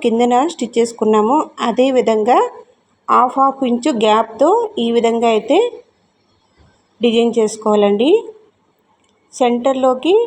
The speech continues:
చిన్నగా కట్ పెట్టుకున్నాం కదా, అక్కడ చిన్నగా ఓపెన్ అయితే వస్తుంది. అంటే కుచ్చులు ఫస్ట్ మన వైపుకు రావాలి, మళ్ళీ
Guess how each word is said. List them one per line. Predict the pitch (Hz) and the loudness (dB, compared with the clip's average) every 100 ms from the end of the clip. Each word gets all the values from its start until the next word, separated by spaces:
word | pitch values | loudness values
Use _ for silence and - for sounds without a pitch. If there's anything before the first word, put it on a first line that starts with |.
| - - _ _ _ _ _ | -4 -18 _ _ _ _ _
చిన్నగా | - 247 247 254 | -2 0 0 0
కట్ | 240 - | 0 0
పెట్టుకున్నాం | 247 240 240 226 220 | -4 -2 -2 0 0
కదా, | 226 285 320 | 2 0 -2
అక్కడ | 240 233 247 208 | -6 -2 -2 0
చిన్నగా | 254 226 240 269 254 | -2 0 0 2 2
ఓపెన్ | 214 214 233 | 2 0 0
అయితే | 233 240 220 | 0 0 0
వస్తుంది. | 208 - 208 202 254 440 427 - _ _ _ | -4 -4 -2 0 2 2 -2 -16 _ _ _
అంటే | 220 226 | -4 -2
కుచ్చులు | 320 254 247 254 254 330 427 - - _ _ _ _ _ _ | -2 -2 -2 0 2 2 0 -4 -20 _ _ _ _ _ _
ఫస్ట్ | 233 220 - 339 415 | -8 -6 -4 0 2
మన | 247 240 | 2 2
వైపుకు | 240 240 240 240 | 2 0 -2 2
రావాలి, | 220 220 220 277 453 466 - - _ | 2 2 0 2 0 0 -8 -20 _
మళ్ళీ | 233 240 269 | -2 -2 -2